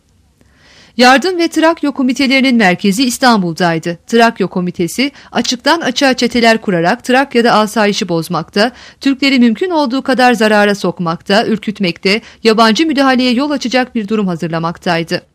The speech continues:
Komitenin Trakya'da en mühim teşkilat merkezleri Gelibolu, Keşan ve Çorlu'ydu. Dipnot, Tevfik Bıyıklıoğlu, Trakya'da Milli Mücadele, sayfa iki yüz bir. Bu organize hareket karşısında Osmanlı hükümeti tam anlamıyla seyirci kalmıştı.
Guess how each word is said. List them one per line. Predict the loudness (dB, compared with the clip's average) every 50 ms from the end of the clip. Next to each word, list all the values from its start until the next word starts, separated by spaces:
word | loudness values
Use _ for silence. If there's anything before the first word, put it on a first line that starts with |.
| _ _ _ _ _ _ _ _
Komitenin | -4 -4 -4 -4 -2 -2 -2 -2 -2 -4
Trakya'da | -4 -2 0 0 0 0 0 -2 0 0 0
en | 0 0 0 0 0
mühim | -2 -2 -2 -2
teşkilat | -2 -2 -2 -2 -2 0 0 0 0 0 0
merkezleri | 0 0 0 -2 0 0 -2 -2 0 -2 0 0 0 0
Gelibolu, | 0 0 0 0 0 -2 -4 -4 -4 -6 -6
Keşan | -2 -2 0 0 2 0 0 0 0
ve | -2 -2
Çorlu'ydu. | -2 -2 -2 -2 -2 -4 -4 -6 -6 -8 -10 -12 -12 _ _ _ _ _ _ _
Dipnot, | -6 -6 -4 -4 -4 -4 -4 -4 -6 -12 -10
Tevfik | -4 -4 -4 -2 -2 -6 -10 -6 _ -2
Bıyıklıoğlu, | -2 -2 -2 -4 -4 -2 -2 -2 -2 -4 -6 -8
Trakya'da | -6 -2 -2 -2 -2 0 -2 -2 0 0
Milli | 0 0 0 0 0 0
Mücadele, | 0 -2 -2 -4 -4 -4 -4 -4 -4 -4 -4 -4
sayfa | -2 -2 -2 -2 -2 -4 -8 -10
iki | -12 -8 -8 -8
yüz | -8 -8 -10
bir. | -12 -12 -12 -14 _ _ _ _ _ _ _ _ _ _ _ _ _ -20 -20 _ _ 0
Bu | 2 4
organize | 4 2 2 0 -2 -4 -2 -2 -2
hareket | 0 0 0 0 0 -2 -4 -2
karşısında | -2 0 0 0 -2 -4 -8 -6 -4 -4 -2 0 2 2 2 2
Osmanlı | 0 0 0 -2 0 0 0 0 -2
hükümeti | -4 -2 -2 -2 -2 -2 -4
tam | -4 -2 -2 -2 0 0
anlamıyla | 0 0 0 0 0 0 0 0 -2 0
seyirci | 0 0 0 0 0 -2 -4
kalmıştı. | -4 -4 -4 -4 -4 -6 -6 -8 -6 -4 -6 -6